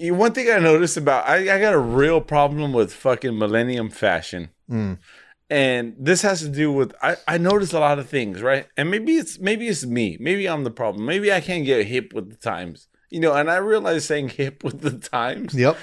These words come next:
Speaker 2: that's
Speaker 1: might be a very good indicator that
Speaker 2: You're an
Speaker 1: I'm
Speaker 2: old chick.
Speaker 1: Yeah, I'm an old chick, you know?
Speaker 2: Mm-hmm.
Speaker 1: But, dude, I can't get hip with the times. I see fucking people, they wearing baggy ass pants, but they're not, fl-, they're not, they're not sagging like real
Speaker 2: Oh,
Speaker 1: gangsters,
Speaker 2: yeah,
Speaker 1: you know
Speaker 2: yeah.
Speaker 1: what I mean?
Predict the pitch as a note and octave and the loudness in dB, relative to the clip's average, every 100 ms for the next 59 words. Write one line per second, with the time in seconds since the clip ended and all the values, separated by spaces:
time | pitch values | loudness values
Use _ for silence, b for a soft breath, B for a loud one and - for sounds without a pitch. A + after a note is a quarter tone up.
0 | D3 B2+ B2+ - C#3 C#3+ D3+ D3+ D#3+ B2 | -6 -4 -4 -4 0 2 2 6 4 4
1 | C3+ D#3 D#3 C#3+ C3+ B2 A#2 D3 D3 C#3+ | 4 4 4 0 -6 -6 2 2 4 2
2 | D3 D#3 D#3+ E3 C3+ A2+ A#2 C3+ A#2+ A#2 | 0 0 0 0 2 4 4 4 4 4
3 | - G2 A#2+ C#3+ B2+ C3 C3 C#3 G3+ C3+ | 2 -2 4 4 4 4 4 6 4 2
4 | - F#2+ A2 B2 A#2+ G#2+ B2 B B B | -2 -4 -2 0 0 0 -8 B B B
5 | - B2+ C3+ A#2 G2 - _ C#3+ E3+ D#3 | -6 2 4 4 2 -6 _ 0 4 4
6 | C#3+ F3+ E3+ D#3+ E3+ D#3+ - D#3+ C#3 - | 2 -4 -2 -2 -2 -6 -8 -8 -8 -6
7 | C#3+ - G#3 F3+ G3+ F#3 - F3+ G3+ G#3 | -4 -4 -6 -4 -4 -4 -6 -6 0 2
8 | E3 F3 F3+ C3 A2 G#2 D#3 F3 F#3 G3 | 2 2 0 -4 -2 -2 -2 -4 -6 -6
9 | E3+ - B2 B2 D3+ - - _ _ _ | -8 -10 -8 -8 -10 -18 -20 _ _ _
10 | _ _ _ _ - F3 G#3+ C4 D#4+ - | _ _ _ _ -8 -2 0 2 0 -4
11 | C#3+ C#3+ C#3 F3 G#3+ D3+ G2+ A2 D3+ G3 | -8 -6 -2 0 2 0 -4 -4 -2 -2
12 | - - A2+ C4+ G3 G#2+ F#2+ C#3 C#3 - | -4 -2 -2 -2 -4 -4 -2 -2 0 2
13 | C#3 B2+ B2+ A#2+ A#2 A2 D#3+ F#3+ A3 | 4 4 4 4 4 4 2 0 -4